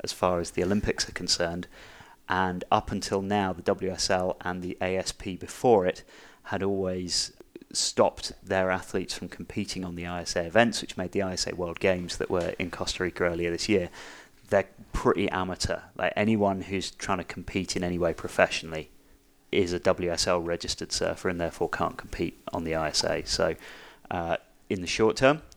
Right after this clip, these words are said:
the I S A World Games are gonna get really interesting, 'cause Australia is gonna be able to put Mick Fanning and Joel Parkinson up.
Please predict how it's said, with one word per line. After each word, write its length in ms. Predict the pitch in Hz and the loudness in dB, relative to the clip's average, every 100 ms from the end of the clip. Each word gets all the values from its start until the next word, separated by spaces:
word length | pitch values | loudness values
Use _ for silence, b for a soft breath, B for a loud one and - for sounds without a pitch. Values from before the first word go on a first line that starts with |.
| - | 2
the 100 | 98 | 4
I 140 | 98 | 4
S 120 | 92 | 4
A 100 | 98 | 0
World 220 | 90 90 | 0 -2
Games 280 | - 92 107 | -2 -4 -4
are 20 | |
gonna 140 | 90 87 | -6 -6
get 160 | 85 | -6
really 320 | - 85 82 82 | -4 -2 -2 -4
interesting, 420 | 78 82 - 80 | -4 -6 -6 -8
'cause 180 | - 82 | -6 -4
Australia 460 | 82 - 90 85 | -2 2 4 4
is 80 | 82 | -2
gonna 160 | - 82 | -4 -4
be 60 | |
able 80 | 82 | -4
to 60 | - | -2
put 200 | 80 - | -4 -2
Mick 160 | - | -6
Fanning 320 | - 82 82 | -4 -4 -4
and 100 | 80 | -4
Joel 180 | 78 85 | 0 0
Parkinson 580 | - 87 82 90 - 87 | 4 4 4 -2 -4 -4
up. 200 | 82 - | -4 -6